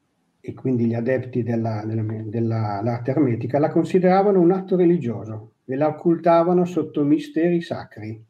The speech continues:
Erano possessori della medicina universale che la conservavano sotto il segno di Ippocrate, cioè sotto il silenzio, in senso ermetico, e questa è la vera massoneria, di cui parlerò poi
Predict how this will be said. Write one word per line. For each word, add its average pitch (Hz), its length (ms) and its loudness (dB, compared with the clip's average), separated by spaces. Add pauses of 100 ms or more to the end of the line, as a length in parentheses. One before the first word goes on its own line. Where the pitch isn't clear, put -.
(720)
Erano 151 280 2
possessori 143 540 -2
della 127 160 -2
medicina 127 400 -2
universale 156 880 0 (720)
che - 520 0 (200)
la 139 420 -4 (540)
conservavano 143 800 0
sotto 143 320 -4
il 131 80 -2
segno 160 240 2
di 135 80 2
Ippocrate, 127 800 -2
cioè 117 320 -4
sotto - 340 -10
il 113 80 -8
silenzio, 139 800 -2
in 135 100 -4
senso 127 380 -2
ermetico, 123 720 -4 (480)
e 208 140 -2
questa 190 720 0 (280)
è 165 100 0
la 175 100 4
vera 147 220 2
massoneria, 139 800 -2 (100)
di 180 160 -2
cui 143 300 0
parlerò 139 480 0
poi 123 520 -2